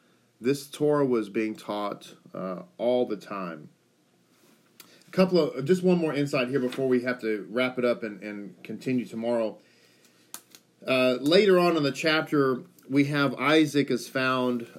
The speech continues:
um, digging wells or redigging the wells that his father, um, dug. So this is what it says about that, because the wells are proselytes. And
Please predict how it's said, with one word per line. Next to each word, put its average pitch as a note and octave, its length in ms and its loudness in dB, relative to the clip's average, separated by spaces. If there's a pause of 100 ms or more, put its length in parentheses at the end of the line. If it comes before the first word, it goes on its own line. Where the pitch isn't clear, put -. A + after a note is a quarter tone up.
um, G#2+ 480 -4 (540)
digging C#3+ 480 0
wells A2 400 0
or G#2+ 80 -4
redigging B2+ 720 2
the G#2 80 -6
wells F#2+ 500 -4
that G#2 120 -6
his G#2 200 -6
father, G#2 720 -4
um, F#2 580 -8 (140)
dug. F#2 400 -8 (2500)
So E3+ 180 2
this G#3+ 200 2
is G#3 80 -4
what E3+ 160 2
it A2+ 100 -6
says B2+ 260 0
about G#2 180 -6
that, G#2 120 -4
because B2 300 -2
the B2+ 80 0
wells C3+ 920 2 (1200)
are C3 440 -2 (340)
proselytes. B2 720 -2
And A#2+ 160 -2